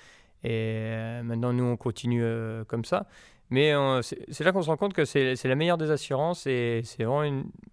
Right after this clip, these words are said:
pour nous la, la meilleure façon de faire, de, de, de vendre des vins avec un peu plus de recul, euh, des élevages assez longs.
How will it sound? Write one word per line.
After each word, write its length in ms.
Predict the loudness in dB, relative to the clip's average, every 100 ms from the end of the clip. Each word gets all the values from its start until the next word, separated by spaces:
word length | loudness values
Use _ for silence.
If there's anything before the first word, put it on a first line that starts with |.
| -20 -20 -8
pour 160 | -2 2
nous 180 | 2 2
la, 240 | 2 2
la 160 | 2 2
meilleure 240 | 2 0
façon 300 | -2 -6 -4
de 80 | -6
faire, 260 | -2 -2 -2
de, 560 | -4 -4 -6 -8 -10 -14 _ -20 -20 -20 _ _ -18
de, 380 | -8 -6 -4 -6
de 120 | -6
vendre 240 | -2 -2 -2
des 120 | -2
vins 140 | -2
avec 200 | -2 -6
un 60 | -10
peu 80 | -12
plus 160 | -12
de 80 | -10
recul, 420 | -12 -6 -4 -2
euh, 160 | -4 -4
des 220 | -6 -6
élevages 240 | -2 -2
assez 220 | -4 -6 -4
longs. 260 | -2 -4